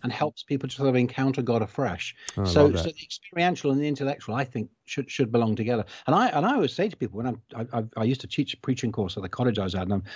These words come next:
Speaker 1: I'm continuing to do that. I said that actually, if you go further into the scriptures and if you do that right, actually you'll connect with people's experience, because, you know, this is an act of communication. These are, these are, these are real folk. Wh-, how, how did we ever make,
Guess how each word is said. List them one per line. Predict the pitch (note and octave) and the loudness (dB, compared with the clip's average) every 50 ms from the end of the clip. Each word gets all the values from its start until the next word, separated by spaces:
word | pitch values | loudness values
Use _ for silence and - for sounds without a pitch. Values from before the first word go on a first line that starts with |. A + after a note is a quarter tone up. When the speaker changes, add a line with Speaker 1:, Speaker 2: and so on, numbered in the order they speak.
| - - - | -12 -4 0
Speaker 1:
I'm | G#2 G2+ F#2 | 0 2 2
continuing | - A#2+ B2+ A#2+ A2 G#2 | 4 4 6 6 4 4
to | G#2 | 2
do | F#2+ A2+ C3 C3+ | 2 4 4 4
that. | G#2+ E2 F2+ | 4 0 -4
I | A2 A2 | -6 -4
said | - - C3+ C3 | -2 -2 0 0
that | C3 - - - - - | 0 -2 -4 -16 -12 -6
actually, | - E3+ G3 - - F3 D3 C3 - - - - - _ _ _ - | -4 -4 -2 -2 0 0 0 0 -2 -10 -20 -20 -20 _ _ _ 2
if | F3 F#3+ F#3 - F#3+ | 2 2 2 2 0
you | G3 F#3+ | 0 0
go | D#3+ F#3+ F3 E3 | 2 2 2 2
further | D#3 - - E3+ D#3 D3+ D3+ C#3 | 2 0 0 0 0 2 0 -2
into | D3 D#3 C#3+ C#3+ C3+ | -2 -2 -2 -2 -2
the | C3 | -4
scriptures | B2+ - - D3+ - - A2 | -4 -4 -4 -6 -4 -4 -6
and | G#2 | -4
if | B2+ - | -4 -4
you | D#3+ D3 | -4 -2
do | D3 C#3+ | -2 0
that | C3+ C3 A#2+ | 0 0 0
right, | B2 B2 C#3 F3+ F3+ A#2 F2 G2+ C#3 - - - - _ _ _ _ _ _ _ _ _ _ - | 2 4 4 4 4 2 0 -2 -4 -6 -6 -12 -18 _ _ _ _ _ _ _ _ _ _ -2
actually | - E3+ G3 C#3+ - - - D3+ A2 F#2+ F#2+ G#2 B2+ C#3 - | -2 0 -2 -2 -4 -6 -4 -4 -4 -4 -4 -6 -8 -6 -4
you'll | C3+ C#3 C#3+ C3 | -2 -2 -2 -2
connect | - - C3+ C#3 C#3+ - | -2 -2 -2 -2 -2 -4
with | C3+ C3 B2+ | -6 -8 -4
people's | - C#3+ B2+ C3 A#2+ | -2 0 0 0 -2
experience, | C#3+ B2 - - - - D#3 D#3 D3 B2+ G2 F2 F2 - - | -4 -4 -6 -4 0 4 4 6 6 4 4 0 -4 -12 -14
because, | - - B2 - - C#3 B2+ C3 | -10 -10 -6 0 2 2 2 4
you | D#3+ | 2
know, | D3 C#3 C3 | 2 2 2
this | B2+ D#3+ D3+ - | 2 0 -2 0
is | D#3+ C#3 C3 | 0 2 2
an | C#3 | 2
act | C3+ C3 - | 2 0 -2
of | C3+ B2 | -6 -6
communication. | - C#3+ C#3 C3+ C3 C3 - D3+ D#3+ C#3+ - - F#2 F#2+ | -2 0 2 2 2 2 0 -2 -4 -4 -4 -4 -4 -2
These | B2 B2 A#2 C3 | 0 0 0 -2
are, | A#2 A2+ A#2+ - | -4 -6 -4 -2
these | D#3 D3 D3 | -2 0 0
are, | C#3 A#2 B2+ | 0 0 2
these | D3 D#3 C#3+ | 2 2 4
are | C3 | 4
real | A2+ B2+ C3 B2+ A#2 | 6 6 6 6 4
folk. | - - D#3 C#3 A2 - - - - - - _ _ | 4 4 2 2 2 0 -4 -18 -20 -20 -20 _ _
Wh-, | - - - - _ - | -14 -14 -14 -14 _ -8
how, | - - C#3+ F#3 - - | -4 -2 -2 -2 -2 -2
how | - - E3+ G#3+ B3 | -2 0 2 2 4
did | C#4 C4 G3+ | 2 2 4
we | F#3+ F#3+ | 4 4
ever | G#3 B3 A#3+ D#3 | 4 4 4 2
make, | G#2+ A2 A#2 C3 | 0 0 0 -2